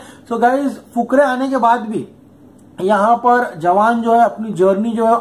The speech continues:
आगे बरकरार रखेगा and और दो हफ्ते तक solid कमाई करता रहेगा।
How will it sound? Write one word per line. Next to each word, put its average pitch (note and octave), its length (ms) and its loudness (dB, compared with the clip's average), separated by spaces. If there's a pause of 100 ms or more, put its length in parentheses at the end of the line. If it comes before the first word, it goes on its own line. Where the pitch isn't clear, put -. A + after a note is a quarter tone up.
आगे F3+ 220 2
बरकरार F#3+ 500 -2
रखेगा A#3+ 360 0 (440)
and - 260 -12
और B3+ 380 4
दो G#3+ 260 0
हफ्ते G3+ 260 -4
तक G3+ 400 -2
solid A3 560 -2
कमाई F#3 300 -2
करता D#3 340 -2
रहेगा। C#3 340 -6